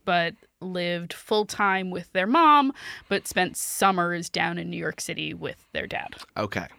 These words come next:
Speaker 1: Until they were, like, sixteen, seventeen, probably.
Speaker 2: Okay, so how do you think Val associated with the other people who were living in the historic Lake Town district?
Speaker 1: Not great, <laughs>
Speaker 2: Okay.
Speaker 1: I picture. I feel like they were always kind of the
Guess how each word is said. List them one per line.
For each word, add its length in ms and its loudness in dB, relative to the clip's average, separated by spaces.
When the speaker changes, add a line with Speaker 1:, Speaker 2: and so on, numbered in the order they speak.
Speaker 1:
Until 380 0
they 100 2
were, 140 -2
like, 420 -6
sixteen, 500 -8
seventeen, 460 -10
probably. 420 -8
Speaker 2:
Okay, 280 2
so 140 6
how 400 8
do 100 -2
you 80 2
think 200 2
Val 380 10
associated 840 4
with 140 6
the 120 6
other 220 10
people 560 4
who 460 4
were 200 6
living 320 8
in 180 6
the 120 6
historic 440 6
Lake 180 4
Town 200 2
district? 520 -6
Speaker 1:
Not 400 4
great, 720 0
<laughs> 20 2
Speaker 2:
Okay. 200 4
Speaker 1:
I 220 4
picture. 380 2
I 100 4
feel 240 2
like 280 2
they 480 2
were 220 2
always 300 0
kind 200 -2
of 80 -4
the 120 -6